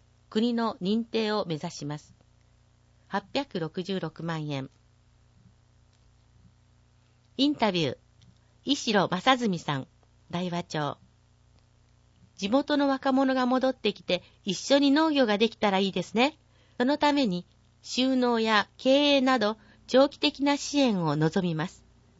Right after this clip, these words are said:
農業を通して地域の活性化につながればと思います。石野正純さんの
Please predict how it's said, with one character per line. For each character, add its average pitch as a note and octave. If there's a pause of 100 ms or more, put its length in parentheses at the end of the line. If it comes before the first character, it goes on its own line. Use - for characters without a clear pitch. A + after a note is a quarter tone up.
(380)
農 C4
業 A#3
を G#3+
通 A#3+
し -
て G#3 (320)
地 B3+
域 A#3
の A3
活 A#3
性 C#4+
化 C#4
に C4+
つ -
な C#4
が D4
れ D4+
ば B3 (220)
と G3
思 F#3
い F3+
ま F3
す。 - (1800)
石 B3
野 A3+
正 G3+
純 A3
さ G3
ん F3+
の F3